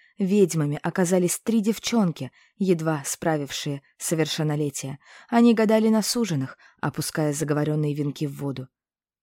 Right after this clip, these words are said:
Идиоты! Девочек заперли в сарай, напугали, одну даже побили. Пришлось успокаивать юных гадалок,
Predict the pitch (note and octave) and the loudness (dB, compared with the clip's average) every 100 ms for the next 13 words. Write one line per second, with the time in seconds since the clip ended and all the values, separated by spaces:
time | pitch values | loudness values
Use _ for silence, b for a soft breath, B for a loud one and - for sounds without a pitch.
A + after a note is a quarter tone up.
0 | - E3 C#3+ E3 C3+ B2 C#3 - b b | -4 -2 2 0 0 -6 -14 -20 b b
1 | b F3+ D#3+ F#3+ E3 C#3 C#3+ - D#3+ E3+ | b -4 4 6 4 -2 -8 -6 0 2
2 | D#3+ E3+ D#3+ D3+ - F3+ C#3 B B - | 2 0 -2 -2 0 0 -4 B B 0
3 | F#3 F3 F#3 D#3 C3 - _ _ - E3 | 2 2 2 2 -2 -10 _ _ -4 -2
4 | D#3 D3+ D3+ D3+ E3+ E3 C3 C3 _ _ | 0 0 -2 -2 -4 -4 -6 -10 _ _
5 | _ _ G3 G3+ - A3 G3 G3+ - G3 | _ _ -4 -2 0 0 0 -2 -2 0
6 | G#3+ G#3 F#3 F#3+ F#3 F3+ E3+ F3 E3+ G3+ | 0 0 -2 0 2 2 2 2 2 0
7 | E3+ - | -2 -6